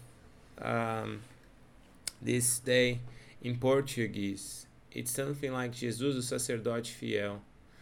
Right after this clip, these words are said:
And the gap between God and us, it's like everything is interlinked with the sin and, um, the corruption about our nature as well.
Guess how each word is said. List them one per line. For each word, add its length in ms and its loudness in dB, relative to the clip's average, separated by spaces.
And 100 2
the 80 4
gap 400 4
between 540 0
God 440 6
and 160 0
us, 500 2
it's 300 -2
like 400 6
everything 680 4
is 180 0
interlinked 760 2
with 260 -2
the 80 -4
sin 460 0
and, 340 4
um, 680 4
the 100 -2
corruption 960 4
about 460 6
our 300 6
nature 640 2
as 180 -2
well. 280 2